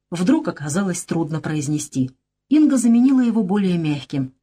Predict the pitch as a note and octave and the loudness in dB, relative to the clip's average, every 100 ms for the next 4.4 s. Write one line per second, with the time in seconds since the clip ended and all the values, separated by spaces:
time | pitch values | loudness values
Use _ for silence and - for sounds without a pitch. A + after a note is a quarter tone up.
0 | _ A3+ A3+ A3+ A3+ A3+ G#3+ F3 - C4 | _ 2 4 2 -2 -2 0 -2 0 0
1 | C4 F#3+ D#3+ E3+ E3 D3 F#3 F#3+ D#3+ C#3+ | 0 -2 0 -2 -2 -2 -2 -2 -2 -2
2 | D3+ C#3 C3 B2+ - _ _ _ _ _ | -2 -2 0 -2 -4 _ _ _ _ _
3 | _ _ _ _ F#3+ D4 D#4+ C4+ D#3+ E3 | _ _ _ _ 2 2 2 0 0 -4
4 | - D3+ C#3+ C#3 | -6 -4 -4 -6